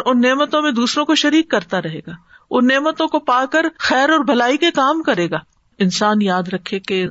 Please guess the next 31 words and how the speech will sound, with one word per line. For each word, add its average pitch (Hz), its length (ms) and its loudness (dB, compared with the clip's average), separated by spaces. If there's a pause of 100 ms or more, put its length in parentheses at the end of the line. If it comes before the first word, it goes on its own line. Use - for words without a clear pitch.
(120)
اس 202 260 -4
دنیا 190 340 2
میں 180 300 -2 (380)
انسان 190 600 0
کو 180 440 -2 (200)
نعمتیں 208 420 2
بھی 233 140 0
ملیں 226 260 0 (120)
گی 247 80 -16 (240)
اور 185 140 0
تکلیف 185 460 -4
بھی 208 160 -2
آئے 196 200 -2
گی، 196 200 -12 (400)
لیکن 196 520 0 (440)
ہر 214 160 0
حال 190 400 0
میں 185 200 0
مطلوب 190 600 0
اور 196 80 0
مقصود 196 520 0
کیا 185 280 -2
ہے 175 160 -4 (380)
کہ 180 100 -2
انسان 180 480 0
اللہ 175 360 0
کا 185 60 0
بندہ 165 240 -2
بن 160 280 -4
کر 160 180 -6
رہے۔ 151 200 -8